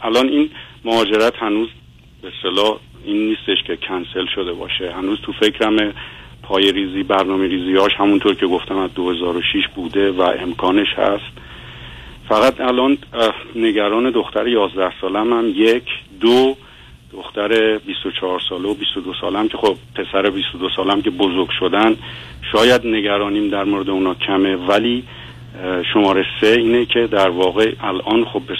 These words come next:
صورت، ام، فامیلی داریم زندگی می‌کنیم. یه حالتیه که ما این به قول شما اون کور زندگی وجود داره، من هستم، خانومم، بچه‌هام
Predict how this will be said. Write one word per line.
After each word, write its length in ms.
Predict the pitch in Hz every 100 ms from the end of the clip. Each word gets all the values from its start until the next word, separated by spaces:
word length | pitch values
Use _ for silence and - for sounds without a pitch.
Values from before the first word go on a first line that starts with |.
| -
صورت، 300 | 90 98 110
ام، 600 | 104 - - 92 87 87 - - -
فامیلی 400 | 92 90 90 101
داریم 280 | 107 92 110 98
زندگی 400 | 92 87 82 113
می‌کنیم. 440 | 95 - 85 85 - - - - - -
یه 80 | 101
حالتیه 580 | 104 98 104 110 110
که 340 | 101 107 104 98
ما 300 | 101 104 104
این 280 | - 104 107 - - - -
به 80 | 92
قول 240 | 92 101 -
شما 180 | 95 101
اون 180 | 104 107
کور 400 | - 107 107 113 104 95
زندگی 420 | 92 87 87 104
وجود 400 | 101 85 104 -
داره، 280 | 107 101 95
من 260 | 95 98
هستم، 400 | 98 98 - 98 95
خانومم، 480 | 90 87 101 104 98
بچه‌هام 720 | 90 85 - 82 90 104 104